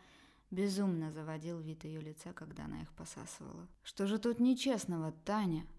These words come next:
По-моему, это нормально собрать о понравившейся тебе женщине как можно больше сведений.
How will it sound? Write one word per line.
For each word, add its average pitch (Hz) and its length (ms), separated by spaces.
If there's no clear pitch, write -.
По-моему, 190 580
это 175 180
нормально 170 600
собрать 165 560
о 175 40
понравившейся 160 920
тебе 156 280
женщине 170 560
как 160 240
можно 165 340
больше 160 380
сведений. 160 640